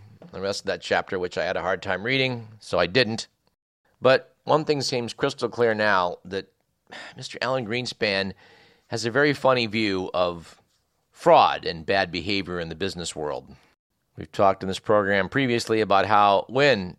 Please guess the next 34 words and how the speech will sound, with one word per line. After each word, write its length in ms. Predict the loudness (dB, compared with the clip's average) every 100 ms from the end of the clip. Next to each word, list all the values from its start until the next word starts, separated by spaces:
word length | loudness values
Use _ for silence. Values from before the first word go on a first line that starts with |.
| -4
as 360 | -4 -4 -14 _
Federal 240 | -2 0
Reserve 320 | -2 0 -2 0
Chairman, 400 | -2 0 -2 -4 -20 -20 -20 _ _ _ _ _ 2
items 280 | 4 6 4
were 120 | 0
brought 280 | 6 6 6
to 60 | 2
Alan 220 | 2 0
Greenspan's 540 | -2 -4 0 0 2
attention 440 | -2 -2 -2 -2 -6
indicating 640 | -6 -6 -4 -2 -2 -4 -6
massive 640 | 0 2 2 2 0 0
fraud 540 | 2 6 8 6 0 -8 _
here, 460 | -6 -2 -2 -4 -12
there, 360 | -4 0 2 0
or 320 | -2 -6 -6
elsewhere, 640 | -4 -4 2 6 6 4 0 -20 -20 _ _ 0
and 380 | 2 2 -2 -8
his 180 | -10 -4
reaction 720 | 2 4 4 2 -2 -2 -6 _ -4
inevitably 480 | 2 4 4 4 4
was, 280 | 4 2 -4
"Well, 400 | 0 0 0 -8 -20 -18 -18 -18 -14
you 120 | -6
know, 80 | -4
we'll 160 | -4
let 160 | -2 -2
the 80 | 2
market 340 | 4 2 0
take 220 | -4 -4
care 180 | 0 0
of 80 | 2
that." 260 | 0 -6